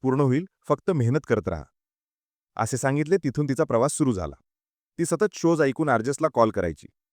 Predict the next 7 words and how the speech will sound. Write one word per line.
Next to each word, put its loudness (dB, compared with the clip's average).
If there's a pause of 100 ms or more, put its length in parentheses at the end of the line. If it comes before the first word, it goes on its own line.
(240)
गिफ्टसाठी -4
किंवा 0
रेडिओ 4
स्टेशन -4
बघता -2
येईल 0
यासाठी. -2